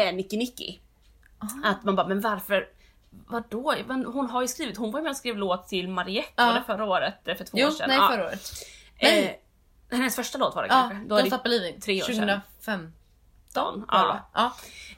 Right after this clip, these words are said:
Speaker 1: Eh, så hon har ju varit med tidigare, så att hon kan ju inte tycka att hon är för kreddig för att
Speaker 2: Nej.
Speaker 1: hon är, eller, ja. Men så har det forsk-, det var, om det var Aftonbladet tror jag, som
Speaker 2: Mm.
Speaker 1: ställde henne till svars på Grammisgalan i veckan och
Speaker 2: Mm.
Speaker 1: frågade,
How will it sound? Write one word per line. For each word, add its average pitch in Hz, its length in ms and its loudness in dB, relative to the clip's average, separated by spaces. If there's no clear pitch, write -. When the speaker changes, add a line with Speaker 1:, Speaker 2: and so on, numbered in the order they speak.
Speaker 1:
Eh, 202 300 6
så 233 120 2
hon 240 120 4
har 240 180 6
ju 370 60 0
varit 427 120 0
med 208 180 2
tidigare, 165 520 -2
så 190 120 2
att 185 180 2
hon 214 120 -2
kan 208 120 0
ju 208 60 0
inte 196 80 -6
tycka 311 140 -2
att - 60 -6
hon 214 60 0
är 196 40 0
för 196 80 -8
kreddig 190 500 -4
för - 80 0
att 180 80 0
Speaker 2:
Nej. 277 340 6
Speaker 1:
hon 330 100 0
är, - 120 0
eller, 185 140 0
ja. - 340 0
Men 254 460 2
så 240 120 2
har 233 80 10
det 220 80 2
forsk-, 220 400 -2
det 214 120 0
var, 208 640 4
om 208 100 2
det 202 60 4
var 202 80 4
Aftonbladet 208 440 0
tror 156 140 2
jag, - 120 -2
som 190 200 0
Speaker 2:
Mm. 262 260 4
Speaker 1:
ställde 202 280 2
henne 175 120 -6
till 196 120 -2
svars 269 280 -6
på 196 60 -6
Grammisgalan 226 680 -4
i - 20 -8
veckan - 340 -10
och - 80 -2
Speaker 2:
Mm. 254 120 4
Speaker 1:
frågade, 196 460 0